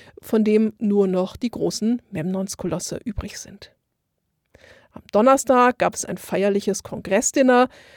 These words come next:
das ein Kollege und ich dann schon frühzeitig verlassen haben. Es war zu laut, es war zu warm und das Essen war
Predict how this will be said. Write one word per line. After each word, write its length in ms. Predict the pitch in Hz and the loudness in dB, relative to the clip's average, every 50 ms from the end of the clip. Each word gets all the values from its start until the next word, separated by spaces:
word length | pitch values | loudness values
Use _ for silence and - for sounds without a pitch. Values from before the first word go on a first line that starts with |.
| - _ _ _ _ _ | -20 _ _ _ _ _
das 280 | - 202 185 - - - | -2 -2 -2 -2 -4 -10
ein 220 | - - 208 190 | -8 -6 -6 -4
Kollege 320 | - 202 190 190 196 202 196 | -2 -2 0 0 0 0 -2
und 100 | 185 - | -2 -4
ich 120 | 208 - | -6 -6
dann 140 | - 185 190 | -4 -6 -6
schon 140 | - - 180 | -6 -8 -10
frühzeitig 540 | - - 269 277 - - 220 208 226 - | -6 -4 -4 -4 -2 -2 -2 -2 -2 -2
verlassen 420 | - 214 196 196 196 - - 214 202 | -2 -2 0 0 0 -2 -2 -2 -2
haben. 220 | 208 190 185 196 | 0 -2 -2 -2
Es 160 | 190 - - | -4 -6 -10
war 100 | - - | -14 -14
zu 140 | - - - | -12 -10 -2
laut, 280 | - 220 247 247 254 - | 2 4 6 6 4 2
es 120 | 208 - | -2 -6
war 160 | 214 190 - | -6 -6 -6
zu 160 | - - 190 190 | -6 -6 -2 2
warm 320 | 214 226 240 254 262 233 | 2 4 4 4 2 0
und 300 | - 214 220 208 - - | 0 -2 -2 -2 0 -2
das 260 | 196 190 - - - _ _ _ | -2 -2 -4 -6 -10 _ _ _
Essen 400 | 170 208 190 - 214 202 196 196 | -2 -2 -2 -2 -2 -2 -2 0
war 520 | 190 190 190 190 196 196 196 196 190 - | 0 2 2 4 4 4 2 2 0 -2